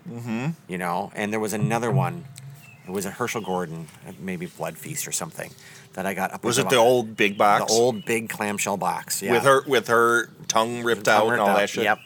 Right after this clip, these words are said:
Speaker 2: and it sold, I, I, it wasn't a hundred dollars, but it was close to it.
Speaker 1: Hmm.
Speaker 2: You know, so I'm like, "You <laughs> have to understand that there are these people out there who are these enormous fans, and they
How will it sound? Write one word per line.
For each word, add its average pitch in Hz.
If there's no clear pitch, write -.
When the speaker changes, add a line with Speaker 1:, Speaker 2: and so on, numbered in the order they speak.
Speaker 2:
and 98
it 110
sold, 98
I, 95
I, 104
it 104
wasn't 113
a -
hundred 110
dollars, 85
but 92
it 90
was 90
close -
to 67
it. -
Speaker 1:
Hmm. 131
Speaker 2:
You 104
know, 92
so 95
I'm 104
like, 104
"You 123
<laughs> -
have 147
to 185
understand 165
that 120
there 120
are 123
these 98
people 180
out 95
there 92
who -
are 98
these 98
enormous 107
fans, 95
and 107
they 101